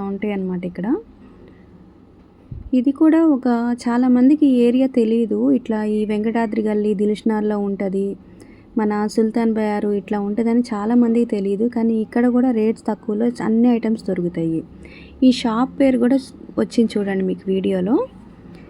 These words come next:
తర్వాత రోడ్డు మీద మళ్ళీ ఇట్లా సైడ్లకన్నీ ఏమో ఇలా చిన్న చిన్న షాపులు పెట్టేసి వీళ్ళు అమ్ముతూ ఉంటారు.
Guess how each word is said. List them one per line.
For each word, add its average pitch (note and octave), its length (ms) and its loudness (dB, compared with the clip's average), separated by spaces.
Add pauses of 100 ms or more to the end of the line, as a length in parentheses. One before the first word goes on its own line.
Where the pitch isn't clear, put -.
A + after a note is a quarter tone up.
(280)
తర్వాత C4+ 440 2 (720)
రోడ్డు A#3 280 4 (100)
మీద A3+ 180 2 (300)
మళ్ళీ G#3+ 260 0 (200)
ఇట్లా G#3 180 -2 (100)
సైడ్లకన్నీ A#3 840 2 (140)
ఏమో A3+ 220 0
ఇలా G3+ 120 -2 (140)
చిన్న G#3+ 240 0
చిన్న A3 300 0
షాపులు G#3 360 -4
పెట్టేసి G3+ 360 -4 (120)
వీళ్ళు G3+ 220 0
అమ్ముతూ G3 260 -4 (120)
ఉంటారు. F3+ 300 -2